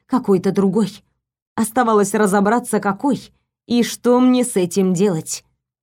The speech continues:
Сам Эжен появился в моей комнате где-то через неделю.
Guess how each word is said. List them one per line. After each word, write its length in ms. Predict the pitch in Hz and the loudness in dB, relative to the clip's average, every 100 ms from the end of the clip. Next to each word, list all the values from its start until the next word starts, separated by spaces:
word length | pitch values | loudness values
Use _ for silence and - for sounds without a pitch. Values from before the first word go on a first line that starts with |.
| _ - | _ -18
Сам 400 | - 415 349 220 | -2 2 4 2
Эжен 340 | 175 214 196 | 2 2 2
появился 560 | 240 277 302 339 - 269 | 2 2 4 2 2 2
в 60 | |
моей 300 | 233 254 254 | 2 2 0
комнате 580 | 240 349 294 202 - 170 - _ _ _ _ _ - | 0 0 2 0 -2 -6 -8 _ _ _ _ _ -2
где-то 580 | 190 175 202 302 302 | 0 0 2 0 0
через 460 | 302 - 226 220 202 | -4 -2 0 2 2
неделю. 540 | 214 214 160 147 135 | 2 2 0 -6 -10